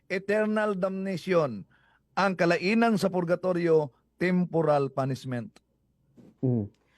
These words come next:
Speaker 2: Bro, naay may apas pangutana, no? Ah, kining mga gagmayng bata nga nangamatay, mga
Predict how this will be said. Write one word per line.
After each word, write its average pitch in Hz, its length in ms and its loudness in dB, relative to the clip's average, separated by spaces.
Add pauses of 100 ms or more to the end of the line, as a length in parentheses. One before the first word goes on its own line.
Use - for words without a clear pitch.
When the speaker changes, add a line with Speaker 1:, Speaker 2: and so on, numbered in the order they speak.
(300)
Speaker 2:
Bro, 233 220 12
naay 240 180 10
may 226 160 10
apas 214 320 8
pangutana, 190 560 8
no? 185 240 8
Ah, 180 320 6
kining 220 320 10
mga 214 280 10
gagmayng 196 280 10
bata 190 320 8
nga 170 160 -2
nangamatay, 170 600 4
mga 143 280 2